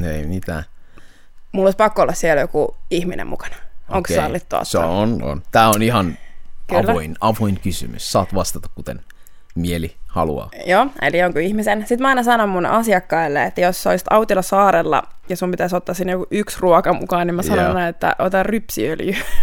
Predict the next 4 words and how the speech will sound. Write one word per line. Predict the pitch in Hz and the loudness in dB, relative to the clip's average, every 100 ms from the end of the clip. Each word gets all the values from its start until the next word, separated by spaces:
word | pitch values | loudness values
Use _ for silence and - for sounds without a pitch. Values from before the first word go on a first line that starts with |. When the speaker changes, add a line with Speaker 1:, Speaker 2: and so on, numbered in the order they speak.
| - | 6
Speaker 1:
<laughs> | - 143 190 160 | 6 6 6 6
Rypsiöljy? | 214 - - - 104 87 78 80 - - - | 4 4 4 6 6 4 2 0 -2 -2 0
Okei. | 110 104 - 226 95 71 - - 92 101 90 101 | 2 2 2 4 4 2 0 -2 2 2 2 4
Ni-, | 117 | 2